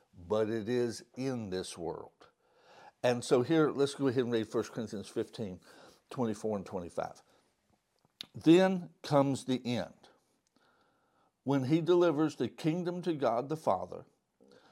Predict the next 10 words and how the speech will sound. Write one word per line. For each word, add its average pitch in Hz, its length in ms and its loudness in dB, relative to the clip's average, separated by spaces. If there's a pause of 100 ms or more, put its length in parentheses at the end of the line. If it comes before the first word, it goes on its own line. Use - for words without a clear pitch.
(100)
when 143 160 0
he 160 120 2
puts 170 320 2
an 151 140 -2
end 151 240 -4
to - 100 -4 (100)
all 175 340 8
rule, 151 560 2 (140)
all 147 280 8
authority, 135 720 6